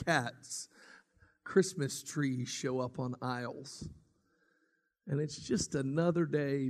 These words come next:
to sell more stuff that might break or you might not see in a, a few months. And I feel as if we've grown a little numb to the message. But in the goodness of God, I think the Lord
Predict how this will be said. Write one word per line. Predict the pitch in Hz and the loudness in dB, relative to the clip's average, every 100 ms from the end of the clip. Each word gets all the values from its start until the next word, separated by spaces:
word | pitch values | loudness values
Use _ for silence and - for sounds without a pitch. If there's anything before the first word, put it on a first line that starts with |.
| 127 | -2
to | 131 | -6
sell | - 156 156 | -2 0 2
more | 147 147 143 | 2 2 2
stuff | - - - 151 143 117 - - | 0 -6 -6 -2 0 -2 -6 -6
that | 131 - - | -6 -6 -6
might | 139 139 143 139 | -4 -2 -4 -4
break | 135 139 139 139 135 135 - | -2 0 2 2 0 -4 -4
or | 131 123 120 - - _ _ _ _ _ _ | 0 0 -2 -6 -20 _ _ _ _ _ _
you | - | 0
might | 127 135 127 | 2 0 -2
not | 127 123 | -4 -4
see | - 131 123 123 | -6 -2 -2 -2
in | 120 | -2
a, | 117 - - - - - | -4 -6 -14 -16 -16 -12
a | 131 | -10
few | - 147 | -6 -4
months. | 123 120 123 - - - _ _ _ _ _ _ _ _ | 0 0 -2 -10 -18 -20 _ _ _ _ _ _ _ _
And | 139 | 0
I | 156 | 0
feel | - 226 247 214 | -2 0 2 4
as | 143 110 | 2 -2
if | 127 127 127 | -4 -4 2
we've | 156 139 | 2 2
grown | 160 160 | 2 2
a | 139 | 2
little | 139 170 151 | 0 0 0
numb | 143 143 147 | 0 0 -2
to | 135 | -6
the | 127 | -8
message. | 123 123 120 - - - - - _ _ _ _ _ _ _ _ _ - | -4 -4 -4 -6 -10 -12 -20 -20 _ _ _ _ _ _ _ _ _ -2
But | 170 | 4
in | 208 254 | 6 6
the | 214 | 4
goodness | 127 165 160 - | 6 4 4 -2
of | 131 110 | -8 -6
God, | 135 127 113 - | -4 -2 -4 -4
I | - - - | -10 -10 -4
think | 202 220 - - | -4 -4 -14 -8
the | 131 | -4
Lord | 135 123 131 147 131 113 113 | -4 -2 -2 0 0 0 -4